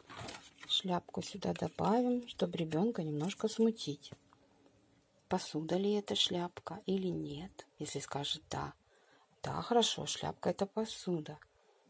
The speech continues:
А что с ней будет, если мы поставим на огонь? Вот, и так вот по всем понятиям. Это уже когда мы совсем познакомимся. Спасибо за внимание. Так,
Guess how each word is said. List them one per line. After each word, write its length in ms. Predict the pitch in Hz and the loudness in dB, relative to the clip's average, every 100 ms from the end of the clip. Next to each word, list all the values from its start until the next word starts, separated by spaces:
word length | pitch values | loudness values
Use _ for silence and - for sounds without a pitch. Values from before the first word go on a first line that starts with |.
| _ _ _ _ - - | _ _ _ _ -16 -8
А 140 | 160 - _ - | -8 -8 _ -20
что 220 | - 226 | 4 4
с 80 | 220 | 6
ней 160 | 175 | 4
будет, 300 | 160 156 151 | 2 -2 -4
если 180 | 156 - | -4 -4
мы 100 | 156 | -4
поставим 520 | 151 156 - 180 165 | -4 -4 0 2 2
на 180 | 151 156 | -2 -4
огонь? 420 | 156 - 151 156 160 - - _ _ - - _ _ - - _ - | -4 -6 -6 -8 -10 -20 -20 _ _ -20 -20 _ _ -16 -16 _ -12
Вот, 220 | 160 - | -10 -8
и 20 | |
так 220 | - 214 220 | 2 4 4
вот 120 | - | 2
по 80 | 165 | 0
всем 220 | - 214 | 0 0
понятиям. 640 | - 175 147 135 - 143 - | 0 -2 -2 -6 -6 -6 -6
Это 140 | - 202 | 4 4
уже 200 | 156 147 | 6 0
когда 360 | 160 151 175 | -4 -4 -2
мы 160 | 226 226 - - - - | -2 -4 -10 -18 -20 -18
совсем 480 | - 147 - 151 190 | -10 -8 -8 -8 -8
познакомимся. 880 | - 170 160 156 - 147 147 - - - - - - - - | -6 -8 -6 -10 -10 -10 -10 -12 -14 -18 -20 -20 -18 -18 -16
Спасибо 500 | - 196 - - 139 | 2 2 4 0 -2
за 160 | - | 2
внимание. 800 | 170 156 139 135 135 135 165 247 302 - - - - - - | 2 2 -2 -8 -10 -6 -2 -2 -4 -10 -12 -10 -12 -14 -20
Так, 460 | - 170 220 302 - | -10 -6 -4 -4 -6